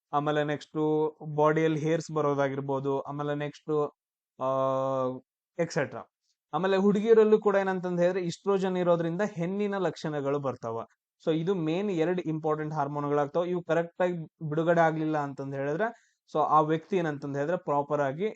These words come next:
ಹುಡುಗ ಆಗಿರಲ್ಲ, ಹುಡುಗಿ ಆಗಿರಲ್ಲ. ಇಷ್ಟೇ, ಇದನ್ ಬಿಟ್ಟು ಜಾಸ್ತಿ ಏನು ಥಿಂಕ್ ಮಾಡಕ್ ಹೋಗ್ಬೇಡ್ರಿ.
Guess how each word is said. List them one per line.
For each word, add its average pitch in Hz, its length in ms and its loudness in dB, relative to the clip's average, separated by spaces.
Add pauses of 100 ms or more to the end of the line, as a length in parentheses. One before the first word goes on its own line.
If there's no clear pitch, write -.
(380)
ಹುಡುಗ 160 260 0
ಆಗಿರಲ್ಲ, 151 460 2
ಹುಡುಗಿ 147 340 -2
ಆಗಿರಲ್ಲ. 113 420 -6
ಇಷ್ಟೇ, 220 600 -4
ಇದನ್ 156 240 -4
ಬಿಟ್ಟು 175 260 -6
ಜಾಸ್ತಿ 139 320 -2
ಏನು 160 140 -4
ಥಿಂಕ್ 139 280 -8
ಮಾಡಕ್ 131 220 -10
ಹೋಗ್ಬೇಡ್ರಿ. 139 440 -2